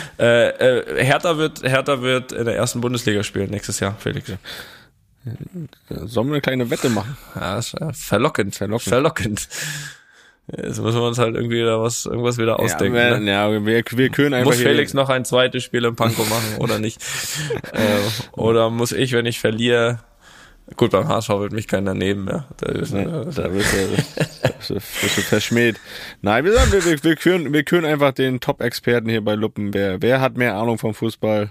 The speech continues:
Speaker 2: Toni oder Felix?
Speaker 1: Müsste es ja
Speaker 2: Das
Speaker 1: eigentlich du sein, ne? Du bist ja Experte da.
Speaker 2: Das ist richtig. Deswegen gehe ich auf den H S V.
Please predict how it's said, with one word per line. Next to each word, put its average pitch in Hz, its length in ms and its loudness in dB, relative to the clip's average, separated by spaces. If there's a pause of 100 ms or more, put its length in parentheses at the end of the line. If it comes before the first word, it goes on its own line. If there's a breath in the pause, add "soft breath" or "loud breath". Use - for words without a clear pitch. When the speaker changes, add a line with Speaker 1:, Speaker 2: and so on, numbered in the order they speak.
Speaker 2:
Toni 104 280 -2
oder 98 200 -2
Felix? 98 180 -2
Speaker 1:
Müsste 127 200 2
es 160 60 0
ja 165 60 4
Speaker 2:
Das - 80 0
Speaker 1:
eigentlich 160 140 -2
du 156 160 2
sein, 107 220 4
ne? 131 160 2
Du 123 100 -4
bist 127 200 -2
ja 101 360 0 (180)
Experte 104 480 -2
da. 110 240 -4
Speaker 2:
Das 104 120 -6
ist 110 60 2
richtig. 98 220 0
Deswegen 143 460 2
gehe 139 200 4
ich 170 120 2
auf 156 100 2
den 147 160 2
H 143 80 4
S 139 100 0
V. 160 300 2